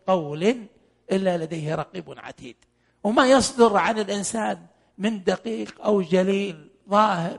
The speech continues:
أو باطن، إلا وهو في سجل مقيد. يقول ربنا جل وعلا: "إنا كنا نستنسخ ما كنتم تعملون". فكل شيء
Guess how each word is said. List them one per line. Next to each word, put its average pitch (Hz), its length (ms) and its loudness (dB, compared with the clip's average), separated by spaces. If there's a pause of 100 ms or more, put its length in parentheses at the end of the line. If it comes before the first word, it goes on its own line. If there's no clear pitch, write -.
(140)
أو 202 160 4
باطن، 196 480 -2 (560)
إلا 208 560 -2 (680)
وهو 180 520 0 (600)
في 185 480 -6 (400)
سجل 196 880 -2
مقيد. 202 680 -2
يقول 208 340 -2
ربنا 190 540 -4
جل 170 300 -8
وعلا: 165 440 -8 (540)
"إنا 170 560 -8 (160)
كنا 165 680 -8 (320)
نستنسخ 175 880 -8 (500)
ما 180 280 -4
كنتم 165 800 -12
تعملون". 120 540 -10 (420)
فكل 180 420 -6
شيء 160 460 -12